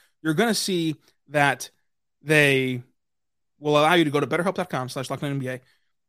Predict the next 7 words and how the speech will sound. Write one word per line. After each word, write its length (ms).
find 220
yourself 460
a 80
therapist, 600
and 360
if 140
you 320